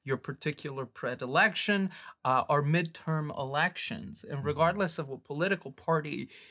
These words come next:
Speaker 1: you subscribe to, it seems like the one thing that they can agree on
Speaker 2: Mm.
Speaker 1: is that the world is hopeless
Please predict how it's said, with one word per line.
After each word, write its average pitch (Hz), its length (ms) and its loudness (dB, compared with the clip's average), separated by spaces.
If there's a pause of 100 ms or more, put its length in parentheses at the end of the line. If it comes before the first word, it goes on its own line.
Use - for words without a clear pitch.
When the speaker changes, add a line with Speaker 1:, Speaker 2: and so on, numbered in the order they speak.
Speaker 1:
you 139 200 -2
subscribe 262 580 2
to, 139 240 -4 (320)
it 170 160 0
seems 285 340 -2
like 170 220 4
the 175 80 0 (200)
one 339 120 2
thing 175 280 0
that 143 240 0
they 135 380 -6
can 180 520 -2
agree 156 480 2
on 135 420 -4 (100)
Speaker 2:
Mm. 165 220 -8
Speaker 1:
is 156 360 2
that 139 420 2
the 151 240 0
world 185 400 4
is 170 180 2
hopeless 170 800 -2